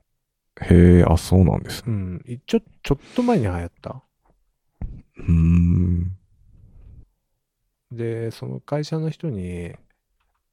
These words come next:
Speaker 2: 私の昔使ってた、あの、ゲーミングピーシーを売ったので、それで、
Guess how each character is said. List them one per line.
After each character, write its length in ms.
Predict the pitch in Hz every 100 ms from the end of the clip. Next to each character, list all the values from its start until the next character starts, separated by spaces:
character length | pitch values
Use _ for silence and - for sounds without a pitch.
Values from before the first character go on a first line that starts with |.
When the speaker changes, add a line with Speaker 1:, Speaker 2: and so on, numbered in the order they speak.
| _
Speaker 2:
私 360 | 117 - 113 -
の 160 | 117 110
昔 340 | 104 131 127
使 220 | - -
っ 40 | 131
て 200 | - -
た、 220 | 95 - - - - _ _ _
あ 40 | 101
の、 240 | 98 95 - _ _ _
ゲ 180 | 107 104
ー 20 |
ミ 140 | 107 104
ン 60 |
グ 80 | 101
ピ 160 | - 104
ー 40 |
シ 200 | - -
ー 60 | 90
を 40 |
売 20 |
っ 20 | 92 _
た 140 | 104
の 160 | 95 92
で、 180 | - - _ _ _ _ _ _ _ -
そ 60 |
れ 140 | 101 101
で、 220 | 95 -